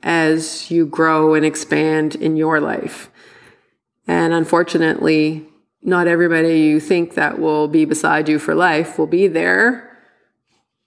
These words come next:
And I find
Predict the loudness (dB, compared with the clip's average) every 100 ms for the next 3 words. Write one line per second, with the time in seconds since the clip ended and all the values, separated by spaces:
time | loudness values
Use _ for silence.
0 | _ _ _ _ _ _ _ _ _ _
1 | _ _ _ -2 0 0 0 0 2 2
2 | 2 0 -4 -12